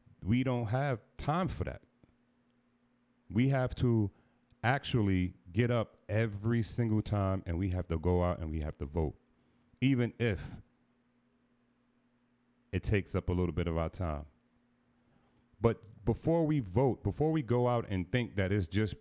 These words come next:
basically about voting, what we really, really need to do is we really need to find out more about the people that we're voting for.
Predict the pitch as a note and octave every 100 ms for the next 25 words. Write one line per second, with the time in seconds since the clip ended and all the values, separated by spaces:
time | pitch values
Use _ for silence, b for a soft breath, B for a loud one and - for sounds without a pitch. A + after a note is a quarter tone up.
0 | - G#2 A2+ - A#2 A2 F#2+ G2 C#2 C2
1 | F#2+ A2+ C3 D3 - b b b A#2+ B2
2 | B2 G#2 F#2+ A#2 D#3 D3+ C3 B2 C#3 B2+
3 | A#2 B2 - G#2 A2+ C#3 D#3+ - b b
4 | b - G2 F#2+ D3+ A#2+ D3+ C3 A2+ C3+
5 | C3 A#2 - C3 B2+ A2+ A#2 C3+ - G2
6 | B2 C3+ F#2 F2 G2+ G2+ G#2+ G2 - C3+
7 | G#2+ F#2+ F#2 - _ _ F#2 G2+ E2+ G#2
8 | E2 B2 C#3+ E2 - D2+